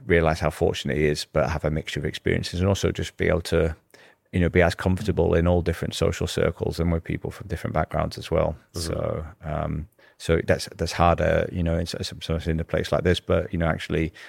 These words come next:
Speaker 1: you, you travel a bit with him and, and, and integrate with lots of different things and, and keep him, keep him grounded,
Speaker 2: Mm.
Speaker 1: uh, as well.
Speaker 2: What's, uh, what's next for you? Like, what's your plans this year?
Speaker 1: I've got a big year, so I've got a few more gyms to announce this year.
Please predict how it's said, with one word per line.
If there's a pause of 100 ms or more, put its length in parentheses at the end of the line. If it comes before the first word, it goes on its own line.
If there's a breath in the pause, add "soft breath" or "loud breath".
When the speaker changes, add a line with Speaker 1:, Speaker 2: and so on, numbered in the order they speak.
(180 loud breath)
Speaker 1:
you,
you
travel
a
bit
with
him
and,
and,
and
integrate
with
lots
of
different
things
and,
and
keep
him,
keep
him
grounded, (380)
Speaker 2:
Mm.
Speaker 1:
uh,
as
well. (640)
Speaker 2:
What's,
uh,
what's (160)
next
for
you?
Like,
what's
your
plans
this
year? (600 loud breath)
Speaker 1:
I've
got
a
big
year,
so
I've
got
a
few
more
gyms
to
announce
this
year.